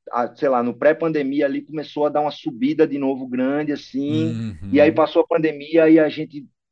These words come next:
Speaker 1: foi embora e começou a fazer muita coisa grande, surpresa de novo, e aí a gente vai entrar agora numa turnê de estádio em março, fazer show pelo Brasil em estádio, num festival com as bandas gringas e outras,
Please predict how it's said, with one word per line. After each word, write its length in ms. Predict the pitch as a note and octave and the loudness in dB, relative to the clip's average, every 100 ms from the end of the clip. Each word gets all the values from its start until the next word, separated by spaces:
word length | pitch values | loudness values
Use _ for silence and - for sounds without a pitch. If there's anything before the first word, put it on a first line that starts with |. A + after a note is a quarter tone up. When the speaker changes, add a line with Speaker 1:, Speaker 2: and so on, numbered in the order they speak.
| _ | _
Speaker 1:
foi 140 | D#3+ E3 | 0 0
embora 520 | D3+ C3+ C#3 D#3 D#3 | 2 6 8 8 4
e 80 | D3+ | 2
começou 360 | C#3+ C#3+ D3+ | -4 -8 -8
a 20 | |
fazer 160 | C#3+ C#3 | -4 -4
muita 240 | D3 D3+ D#3 | -4 -4 -2
coisa 240 | D#3+ D3+ | -2 -2
grande, 480 | C#3 B2+ C#3+ D#3 D#3 | -2 -2 -2 -2 -4
surpresa 480 | - D#3+ - D3+ C#3+ | -8 -8 -2 -2 -2
de 100 | D3 | -6
novo, 640 | C#3 C#3 D3 D#3+ D3+ D3 _ _ _ _ _ - | -4 2 4 4 0 -10 _ _ _ _ _ -6
e 120 | B2+ | 2
aí 460 | C#3 C#3 D3 D#3+ D#3+ | 4 4 6 6 6
a 60 | |
gente 200 | C#3+ C#3+ | 2 -6
vai 120 | - D3+ | -8 -8
entrar 220 | - D3 | 0 2
agora 220 | C#3+ C#3+ | 4 2
numa 140 | D3 C#3+ | 0 -6
turnê 360 | C#3+ C3+ C#3 | -6 -4 -4
de 160 | C#3 C#3 | -4 -8
estádio 580 | - - C3 C#3 D3 D3 | -6 2 4 4 4 0
em 100 | C3+ | 0
março, 600 | B2 B2 C#3+ - D3+ C#3 _ _ _ _ _ _ - | -2 -2 -4 -6 -10 -10 _ _ _ _ _ _ -2
fazer 420 | B2+ B2+ C#3+ C3+ | -2 0 -2 -4
show 420 | - C#3 C#3+ C3+ _ | -2 -2 -2 -6 _
pelo 180 | C#3 C#3+ | -6 -2
Brasil 420 | D3 C#3 G#2 C3+ | 2 0 0 -8
em 40 | C#3+ | -8
estádio, 420 | - C3 B2 C3 | -6 -2 -2 -2
num 300 | C3 B2 A#2+ A#2+ | -4 -4 -6 -8
festival 640 | A#2+ - A2+ A#2+ C3+ C#3 | -10 -8 0 2 4 2
com 80 | C3+ | 0
as 60 | A#2 | -4
bandas 280 | A#2 C3 A#2+ | -4 -2 -2
gringas 640 | A2 B2 C3+ C#3+ D3 C#3 | -2 -4 -4 2 4 4
e 120 | C#3+ C#3+ | 2 0
outras, 280 | C#3+ D#3 | 0 -4